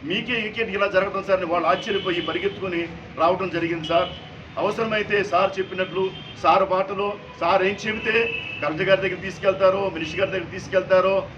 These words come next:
సీఎం గారి దగ్గర తీసుకెళ్తారో, ఎవరి దగ్గరికి తీసుకెళ్ళినా రావడానికి వీళ్ళందరూ సిద్ధంగా ఉన్నారు సార్ అని. వెళతామని కాదు, అన్ని జరిగిన అన్యాయం, అక్రమం, అమానుష్యం. కాబట్టి, ఆ,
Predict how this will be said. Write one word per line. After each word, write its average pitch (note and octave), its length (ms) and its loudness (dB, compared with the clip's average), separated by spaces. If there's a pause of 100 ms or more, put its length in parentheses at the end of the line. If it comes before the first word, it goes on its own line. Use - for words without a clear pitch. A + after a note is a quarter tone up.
(120)
సీఎం G3+ 300 0
గారి F#3+ 120 6
దగ్గర F#3+ 160 0
తీసుకెళ్తారో, F#3+ 800 0 (200)
ఎవరి G3 240 2
దగ్గరికి G#3+ 280 -2
తీసుకెళ్ళినా G3+ 680 -2 (180)
రావడానికి G3 460 4
వీళ్ళందరూ F#3 420 -4
సిద్ధంగా F#3 440 0
ఉన్నారు E3+ 300 -2
సార్ F3+ 540 -2
అని. D#3 80 -4
వెళతామని G#3 500 0
కాదు, - 140 2
అన్ని G3+ 260 -2
జరిగిన G3+ 380 2
అన్యాయం, G#3+ 520 0 (720)
అక్రమం, A#3 560 0 (380)
అమానుష్యం. B3 580 0 (500)
కాబట్టి, F#3+ 560 0 (500)
ఆ, A3 220 2